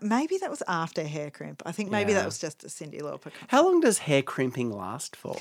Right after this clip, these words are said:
Speaker 1: Well, good question, because I had it done just a couple of years ago. One of my friends at work bought a
Speaker 2: Oh,
Speaker 1: crimping iron.
Speaker 2: yeah.
Speaker 1: Megan.
Speaker 2: Yep.
Speaker 1: Thank you, Megan. And crimped my hair for the Christmas party a couple of years ago.
Speaker 2: Oh,
Speaker 1: And
Speaker 2: I
Speaker 1: it
Speaker 2: think that was, like, a
Speaker 1: lasts
Speaker 2: day, right? It
Speaker 1: Yeah, it
Speaker 2: wasn't
Speaker 1: lasts, like,
Speaker 2: Yeah.
Speaker 1: a couple of days.
Speaker 2: Yeah.
Speaker 1: It goes out pretty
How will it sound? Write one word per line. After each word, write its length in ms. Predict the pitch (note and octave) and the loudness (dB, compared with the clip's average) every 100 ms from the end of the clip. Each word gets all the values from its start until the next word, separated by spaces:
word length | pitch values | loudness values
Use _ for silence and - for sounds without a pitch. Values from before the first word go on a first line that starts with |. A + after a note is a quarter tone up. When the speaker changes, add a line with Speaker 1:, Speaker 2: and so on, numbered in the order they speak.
| - - - | -10 -6 4
Speaker 1:
Well, 220 | E4 - A#3 | 6 6 2
good 180 | F#4 | 0
question, 340 | - E4+ C4+ G3 | 2 2 2 0
because 200 | G3 A3 | 0 4
I 200 | A#3+ A#3 | 4 4
had 180 | A#3 D4 | 2 2
it 100 | B3+ | 2
done 240 | A3 F#3+ - | 0 0 -2
just 200 | A3 - | -4 -2
a 40 | |
couple 260 | G#3+ G3 F#3 | -4 -2 -2
of 100 | D#3 | -2
years 220 | D#3+ B3 | -4 -4
ago. 240 | A#3 D#3 D#3 | -4 -2 0
One 160 | F#3+ | -2
of 120 | G3+ | -2
my 120 | F3+ E3+ | -2 -2
friends 280 | F#3+ A3 | 0 0
at 100 | - | 0
work 400 | D#3+ F3+ - - - | 0 0 0 -6 0
bought 260 | F#3 G#3 G3+ | 4 6 4
a 60 | |
Speaker 2:
Oh, 40 | G#3 | 4
Speaker 1:
crimping 340 | A3+ D#4+ D4 | 4 4 4
iron. 320 | F#3+ D#3 D#3 D3+ | 6 6 6 4
Speaker 2:
yeah. 260 | C3 G2+ F2+ - - _ F#3+ | 0 -2 -8 -18 -20 _ -2
Speaker 1:
Megan. 520 | G3+ F3+ D#3 A3 C4 - | 0 0 -2 -6 -10 -8
Speaker 2:
Yep. 220 | A#2 A2 | -6 -4
Speaker 1:
Thank 200 | F#3+ F3+ | -6 -6
you, 60 | E3+ | -6
Megan. 360 | D3+ D3 - - | -6 -8 -12 -8
And 360 | F#3+ F#3 F#3 - | -4 -4 -6 -8
crimped 300 | A3 F#3 - | -8 -4 -2
my 100 | F#3 | 0
hair 160 | F3+ | 0
for 120 | F3 E3+ | -2 -4
the 100 | E3+ | -4
Christmas 380 | A#3+ - C#4 - | -6 -6 -8 -4
party 260 | E3+ D3 | -4 -4
a 60 | C#3+ | -8
couple 220 | E3 E3+ | -8 -6
of 60 | D#3 | -6
years 200 | E3 A3+ | -8 -6
ago. 140 | F#3+ C#3+ - | -6 -8 0
Speaker 2:
Oh, 60 | G#2 | 2
Speaker 1:
And 100 | A#2+ | 4
Speaker 2:
I 20 | |
Speaker 1:
it 20 | |
Speaker 2:
think 140 | F3 G3+ | 6 8
that 120 | F3 | 10
was, 140 | B2+ | 8
like, 120 | B2 G2+ | 6 2
a 20 | |
Speaker 1:
lasts 100 | - | -2
Speaker 2:
day, 320 | G2+ C3+ A2+ | 0 0 0
right? 300 | F2 F2 D3+ | -6 -10 -8
It 80 | G3+ | 2
Speaker 1:
Yeah, 120 | G3+ | 4
it 60 | F#3 | 6
Speaker 2:
wasn't 140 | F3+ | 8
Speaker 1:
lasts, 240 | G3 F#3 F3 | 6 6 2
like, 120 | - | -2
Speaker 2:
Yeah. 120 | F3+ | -4
Speaker 1:
a 40 | |
couple 200 | E3+ - | -6 -10
of 80 | - | -12
days. 300 | B2+ - C#3+ C3+ | -10 -12 -12 -10
Speaker 2:
Yeah. 120 | F2 - - | -12 -12 -8
Speaker 1:
It 40 | |
goes 240 | F#3 E3+ D3+ | -4 -2 -4
out 140 | - | -10
pretty 180 | D3 | -14